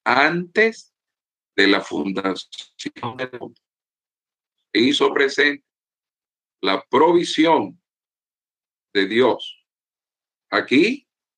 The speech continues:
con Abraham, pero luego el Señor Jesucristo como la provisión para el mundo. He aquí el Cordero de Dios que quita el pecado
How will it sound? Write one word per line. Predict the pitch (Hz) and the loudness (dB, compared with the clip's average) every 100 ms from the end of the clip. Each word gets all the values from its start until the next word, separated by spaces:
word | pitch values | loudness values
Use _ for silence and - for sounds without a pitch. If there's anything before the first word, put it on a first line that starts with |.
| _ - | _ -6
con | 107 | 0
Abraham, | 110 113 117 113 98 _ _ _ _ _ _ - | 2 2 2 2 -2 _ _ _ _ _ _ -4
pero | 92 98 | 0 2
luego | 101 117 123 120 110 - - | 4 4 4 4 2 0 -6
el | 98 95 | -8 -4
Señor | 98 95 104 113 | -4 0 0 -2
Jesucristo | 117 113 104 113 - 101 | -6 -8 -4 -4 -4 -6
como | 101 98 | -4 -4
la | 98 95 | -4 -6
provisión | - 120 117 117 - 104 101 90 | -2 2 2 2 0 -2 -2 -4
para | 90 92 | -6 -4
el | |
mundo. | 95 95 92 _ _ _ _ _ _ _ _ | -4 -8 -8 _ _ _ _ _ _ _ _
He | 98 98 | 0 2
aquí | 101 101 - 135 175 254 - _ _ _ _ _ | 2 -2 -2 2 2 2 -2 _ _ _ _ _
el | 98 87 | -6 -2
Cordero | 92 87 87 123 151 | 0 0 2 4 4
de | 151 | 2
Dios | 139 101 - - - | 4 2 2 -6 -4
que | 104 | -4
quita | - 135 170 196 220 - _ _ _ _ _ | 0 0 2 0 -2 -6 _ _ _ _ _
el | - 87 | -8 -4
pecado | 90 87 107 127 160 160 | -2 0 2 2 0 -6